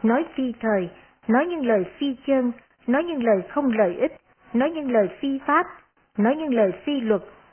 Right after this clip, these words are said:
nói những lời không đáng gìn giữ. Vì nó phi thời, nên lời nói không có thuận lý, không có mạch lạc,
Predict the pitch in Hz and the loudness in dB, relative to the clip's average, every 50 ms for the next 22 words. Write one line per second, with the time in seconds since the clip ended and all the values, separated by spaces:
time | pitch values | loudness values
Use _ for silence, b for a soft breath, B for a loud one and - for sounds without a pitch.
0 | _ _ - 208 226 277 330 330 285 254 240 220 196 185 180 - - - 247 220 | _ _ -2 0 0 0 0 -2 -2 0 2 2 2 2 -2 -4 -2 0 2 2
1 | 214 208 214 214 247 330 330 262 233 196 185 170 - 202 185 175 196 262 - - | 2 0 0 -2 -2 -6 -6 -4 -4 -4 -4 -4 -4 -4 -4 -2 -4 -6 -8 -14
2 | _ _ _ _ _ _ _ _ _ - - _ - 208 196 226 220 196 196 262 | _ _ _ _ _ _ _ _ _ -20 -20 _ -10 -4 0 2 2 2 2 0
3 | 285 277 - - 277 269 254 - 233 220 208 202 185 165 175 - - - - - | -2 -4 -6 -4 -4 -4 -4 -2 0 0 2 0 0 -4 -8 -14 -20 -20 -8 -2
4 | - 214 233 220 196 214 196 180 175 196 196 220 277 320 - - - 285 247 208 | 0 2 2 2 2 2 2 2 0 0 -2 -2 -2 -4 -8 -4 -2 0 0 0
5 | - 262 262 - - 226 190 180 175 202 226 247 294 349 349 - _ _ _ - | -2 -4 -6 -2 0 0 0 0 -2 -2 -2 -2 -2 -4 -4 -8 _ _ _ -6
6 | - 302 269 262 - 349 311 247 220 208 - - 208 202 190 185 | -4 -4 -2 -2 -2 0 2 2 2 0 0 -2 -2 -2 -2 -2